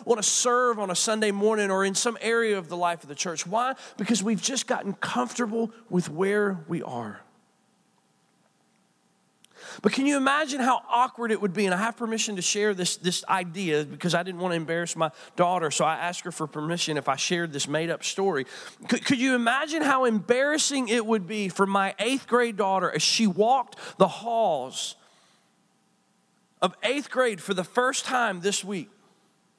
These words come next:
And at lunchtime, everybody went to their lockers and they grabbed their lunch boxes and they carried them and they're,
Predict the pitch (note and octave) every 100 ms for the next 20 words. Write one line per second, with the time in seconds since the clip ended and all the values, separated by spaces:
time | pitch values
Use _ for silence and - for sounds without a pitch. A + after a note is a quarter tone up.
0 | _ _ _ _ - A3+ G#3 A#3 D4+ -
1 | B3 G#3 A3+ C#4+ C#4 C4+ C4 B3 B3+ B3+
2 | A#3 A#3 A#3 G#3+ F#3 G#3 F#3+ A#3 B3+ A#3+
3 | B3 B3 B3 - G#3 G3 F#3+ F#3 G3+ G3+
4 | - C4 C4 C4 A#3+ A#3 A#3 A#3